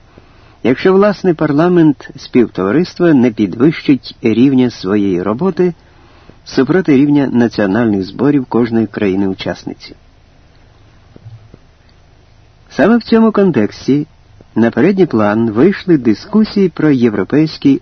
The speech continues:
регіони. Будь-яке посилення центральних органів співтовариства автоматично заохочувало відцентрові тенденції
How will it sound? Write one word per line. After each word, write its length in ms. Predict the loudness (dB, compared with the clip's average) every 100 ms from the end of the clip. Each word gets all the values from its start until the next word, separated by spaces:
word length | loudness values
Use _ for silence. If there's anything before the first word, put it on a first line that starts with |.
| -2
регіони. 600 | -2 2 0 0 -6 -12 -16 _ _ _ _ _ _ -20 _ -20 _ -20 _ -12
Будь-яке 520 | -6 0 2 2 0
посилення 600 | -2 -2 0 2 2 2
центральних 680 | 0 -2 -2 0 0 0 0
органів 500 | -2 0 2 0 0
співтовариства 960 | -4 -4 -4 -4 -4 -4 -4 -10 -14 -18 _ _ _ _ _ _ _ _ _
автоматично 920 | -4 0 0 2 0 -2 0 2 2 0
заохочувало 760 | 0 0 0 0 0 2 2
відцентрові 800 | 2 0 0 0 0 0 0 0
тенденції 880 | 0 0 0 0 0 -2 2 2